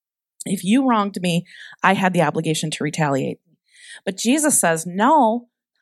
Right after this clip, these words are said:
uh-uh, you need to view this more as a triangle. You need to bring God into it." Jesus redefines forgiveness by reminding us that everyone,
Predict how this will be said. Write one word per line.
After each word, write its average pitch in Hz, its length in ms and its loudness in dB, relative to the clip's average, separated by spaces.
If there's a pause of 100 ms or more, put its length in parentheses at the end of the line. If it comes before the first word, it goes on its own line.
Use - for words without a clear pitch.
uh-uh, 262 320 0
you 208 180 2
need 302 140 0
to 262 80 2
view 220 240 4
this 220 180 2
more 202 180 2
as 180 120 -2
a 175 40 -6
triangle. 185 720 -6 (540)
You - 80 -4
need 247 140 2
to 202 60 -10
bring 196 160 0
God 160 220 -2
into 170 280 -10
it." 147 180 -12 (1800)
Jesus 254 380 2
redefines 202 1040 -2 (120)
forgiveness 180 800 -4 (460)
by 196 80 2
reminding 202 640 4
us 165 160 0
that - 280 0
everyone, 190 920 2